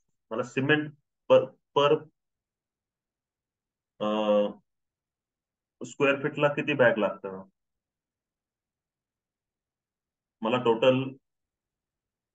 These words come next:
बिल्टअप जर करला तर मला त्याच्यावरनं cement किती लागेल, सँड किती लागेल, खडी किती लागेल, bricks किती लागतील, याचा जर अंदाज काढता आला, त्याच्या बाबतीत मी confident झालो.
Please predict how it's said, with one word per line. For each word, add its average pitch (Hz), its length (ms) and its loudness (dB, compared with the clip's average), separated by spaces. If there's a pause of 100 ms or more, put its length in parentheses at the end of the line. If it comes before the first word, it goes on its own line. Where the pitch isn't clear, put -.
(180)
बिल्टअप - 280 -2
जर - 180 -6
करला 123 340 0
तर 127 60 -2
मला 123 220 -6
त्याच्यावरनं 120 460 -6
cement 117 340 -8
किती 110 220 -6
लागेल, 101 380 -6
सँड 104 340 -4
किती 107 240 -10
लागेल, 92 360 -8 (1160)
खडी 117 180 -4
किती 110 260 -6
लागेल, 92 360 -6
bricks 127 320 -6
किती 110 220 -6
लागतील, 92 420 -10 (1900)
याचा 113 260 2
जर 120 140 2
अंदाज 110 320 2
काढता 92 340 -6
आला, 90 200 -8 (1800)
त्याच्या 139 280 -4
बाबतीत 143 240 -4
मी 156 120 -2
confident 147 520 2
झालो. 104 340 -6